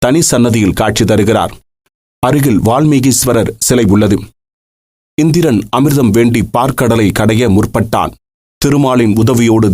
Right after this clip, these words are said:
தேவர்கள் ஒரு புறமும் அசுரர்கள் ஒரு புறமும் நின்று வாசுகி என்ற பாம்பை கயிறாகவும் மந்திர மலையை மத்தாகவும் கொண்டு பார்க்கடலை கடைந்தனர். இருபுறமும் பிடித்து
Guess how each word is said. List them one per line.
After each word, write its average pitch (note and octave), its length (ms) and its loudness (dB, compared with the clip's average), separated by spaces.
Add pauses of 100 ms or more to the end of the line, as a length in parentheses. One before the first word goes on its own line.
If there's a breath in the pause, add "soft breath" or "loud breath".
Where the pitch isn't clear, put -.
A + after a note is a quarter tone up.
தேவர்கள் A#2+ 460 0 (260)
ஒரு A2+ 220 2
புறமும் A#2+ 340 0 (420)
அசுரர்கள் C#3 540 0 (160)
ஒரு B2 140 2
புறமும் A#2 440 0
நின்று A#2 280 2 (540)
வாசுகி C3+ 500 0 (100)
என்ற A#2 140 0 (140)
பாம்பை A#2 320 0 (120)
கயிறாகவும் A#2 640 0 (440)
மந்திர D3+ 420 0
மலையை A#2 360 0 (200)
மத்தாகவும் A#2+ 680 -2
கொண்டு A2+ 220 0 (200)
பார்க்கடலை A2 540 0 (100)
கடைந்தனர். G2+ 500 0 (800)
இருபுறமும் C#3+ 680 0
பிடித்து C3 320 0